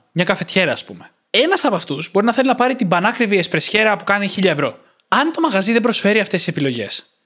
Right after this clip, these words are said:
τότε αυτά τα λεφτά δεν θα τα έχεις πράξει ποτέ. Αυτό ακριβώς που είπα τώρα είναι αυτό που βλέπουμε τα ξενοδοχεία να κάνουνε. Που θα μπορούσαν κάλλιστα να έχουνε μονοδίκλινα δωμάτια του ίδιου μεγέθους, αλλά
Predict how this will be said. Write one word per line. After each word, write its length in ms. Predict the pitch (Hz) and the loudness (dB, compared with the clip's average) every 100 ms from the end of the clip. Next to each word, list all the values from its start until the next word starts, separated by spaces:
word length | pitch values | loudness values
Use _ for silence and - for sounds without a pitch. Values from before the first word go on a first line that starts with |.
| - | -2
τότε 380 | 202 269 269 - | 0 2 0 -2
αυτά 200 | 220 220 | -2 0
τα 60 | |
λεφτά 160 | 220 180 | 0 0
δεν 80 | 185 | 0
θα 60 | 202 | 0
τα 80 | |
έχεις 120 | 214 - | -2 -2
πράξει 200 | 202 - | -4 -4
ποτέ. 320 | 175 131 - - - - | -6 -6 -8 -20 -20 -2
Αυτό 260 | 160 - | -2 2
ακριβώς 380 | 269 277 190 196 | 0 2 2 2
που 80 | 214 | 2
είπα 140 | 214 | 2
τώρα 300 | 165 147 175 196 | 2 2 2 0
είναι 120 | 220 | -2
αυτό 120 | 226 | 0
που 60 | 233 | 0
βλέπουμε 220 | 233 262 | 2 2
τα 60 | 247 | 0
ξενοδοχεία 500 | 196 175 160 240 175 | 0 0 2 0 0
να 80 | |
κάνουνε. 420 | 139 120 107 120 - _ - | -2 -4 -6 -12 -16 _ -4
Που 80 | |
θα 80 | 196 | 0
μπορούσαν 260 | 190 214 254 | 2 0 2
κάλλιστα 300 | 269 277 254 | 2 2 2
να 80 | 208 | 2
έχουνε 260 | 196 175 | 2 2
μονοδίκλινα 580 | 165 185 175 185 - 170 | 2 2 2 0 0 0
δωμάτια 340 | 147 151 143 | 2 0 0
του 80 | 143 | -2
ίδιου 140 | 147 135 | 0 0
μεγέθους, 520 | 127 120 - 143 - - - - | 0 -2 -2 -6 -8 -14 -20 -4
αλλά 440 | 175 170 170 - | 0 0 -2 -10